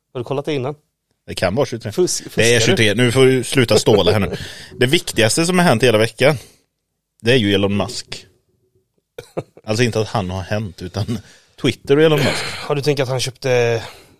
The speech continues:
Speaker 2: Nio komma två procent eller vad?
Speaker 1: aktier i
Speaker 2: Ja.
Speaker 1: Ja, jag vet inte exakta. Det var väl någonting med, jag läste någonting om att han,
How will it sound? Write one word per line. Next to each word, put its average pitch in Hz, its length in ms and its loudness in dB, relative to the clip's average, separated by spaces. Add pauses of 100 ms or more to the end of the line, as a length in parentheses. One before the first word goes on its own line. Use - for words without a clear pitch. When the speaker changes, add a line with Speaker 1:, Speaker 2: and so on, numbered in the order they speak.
(160)
Speaker 2:
Nio 127 240 -4
komma 110 200 -4
två 104 160 -2
procent 117 360 -4
eller - 120 -4
vad? 117 80 -8
Speaker 1:
aktier 110 200 -4
i 120 280 -8 (580)
Speaker 2:
Ja. 107 220 -8 (360)
Speaker 1:
Ja, 156 440 0
jag 147 180 -8
vet 147 100 -8
inte 147 200 -10
exakta. - 400 -14 (120)
Det 147 120 -18
var 165 120 4
väl 160 100 2
någonting 160 400 0
med, 135 160 -2
jag 139 100 -2
läste 143 240 -6
någonting 147 260 -6
om 127 80 -8
att 117 100 -14
han, 117 260 -10